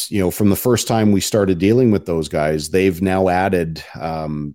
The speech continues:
you know, three mills, including a five-axis mill. Uh, you know, the five-axis mill does some really cool things. And again, if I can figure this out,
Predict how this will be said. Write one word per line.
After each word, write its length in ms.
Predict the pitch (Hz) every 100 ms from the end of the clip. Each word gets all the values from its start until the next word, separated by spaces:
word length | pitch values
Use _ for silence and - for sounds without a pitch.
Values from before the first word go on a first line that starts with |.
| _
you 120 | 85
know, 60 | 78
three 320 | - - 123
mills, 340 | 104 98 95
including 440 | 90 85 101 90 87
a 40 |
five-axis 800 | - 95 98 95 90 - 90 -
mill. 420 | 87 80 80 82 _ _ _ -
Uh, 260 | - 85 80 82 _ -
you 100 | 92
know, 100 | 82
the 100 | 85
five-axis 680 | 107 113 117 107 - 95 -
mill 200 | 98 92
does 220 | 92 85
some 180 | 92 87
really 240 | 92 92
cool 280 | - 95 85
things. 420 | - 90 69 69
And 100 | 80
again, 320 | 78 92 98
if 160 | 95 -
I 100 | 87
can 180 | - 82
figure 380 | - 110 95 95
this 380 | 78 87 - - 87
out, 420 | 95 82 101